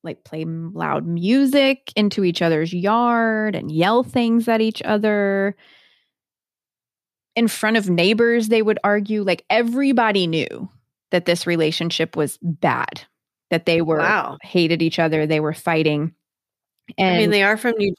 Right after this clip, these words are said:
Speaker 2: Jersey. Not that I'm saying anything wrong, but they're loud and obnoxious people. <laughs>
Speaker 1: Okay. <laughs> Well,
Speaker 2: I mean, I, I'm sorry. New York, New Jersey,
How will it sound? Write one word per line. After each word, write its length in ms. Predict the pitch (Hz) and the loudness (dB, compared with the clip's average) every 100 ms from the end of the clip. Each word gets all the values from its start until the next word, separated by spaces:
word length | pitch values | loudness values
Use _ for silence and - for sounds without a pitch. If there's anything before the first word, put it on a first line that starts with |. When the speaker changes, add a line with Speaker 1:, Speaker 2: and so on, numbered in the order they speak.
| - | -10
Speaker 2:
Jersey. 240 | 175 160 | -4 0
Not 200 | 170 175 | 0 0
that 100 | 208 | 0
I'm 200 | 190 180 | 2 2
saying 260 | 175 175 175 | 0 0 2
anything 240 | 170 165 165 | 2 0 -2
wrong, 220 | 160 156 | -4 -4
but 240 | 156 - | -4 -4
they're 240 | 165 165 - | -8 -8 -8
loud 420 | 175 170 170 170 | -2 0 0 0
and 340 | 170 165 165 170 _ _ _ _ _ _ _ _ _ | -2 -4 -8 -10 _ _ _ _ _ _ _ _ _
obnoxious 720 | 190 160 - 147 - 190 - - | -16 -12 -12 -14 -16 -16 -18 -20
people. 380 | _ - - 220 _ _ - | _ -20 -20 -20 _ _ -4
<laughs> 80 | - - 1077 1077 381 | -4 -6 -14 -8 -4
Speaker 1:
Okay. 460 | 349 - - - 233 - - - - | -4 -4 -8 -2 -2 -2 -14 -20 -14
<laughs> 1160 | 320 - 330 - - 294 - 269 - 269 - - - - - - - - - - - - - | -14 -10 -8 -8 -8 -10 -4 -6 -4 -6 -4 -6 -6 -8 -10 -8 -10 -12 -20 -20 -20 -20 -6
Well, 100 | - - | -2 0
Speaker 2:
I 40 | |
mean, 120 | 214 359 | 2 0
I, 160 | - - | -4 -4
I'm 180 | 302 311 | -2 -2
sorry. 400 | - 170 131 170 | -2 -4 -2 -4
New 180 | 240 320 | 0 2
York, 300 | 339 359 339 | 2 2 2
New 140 | 330 | 0
Jersey, 600 | 262 240 226 226 220 220 | 2 2 0 -2 -4 -6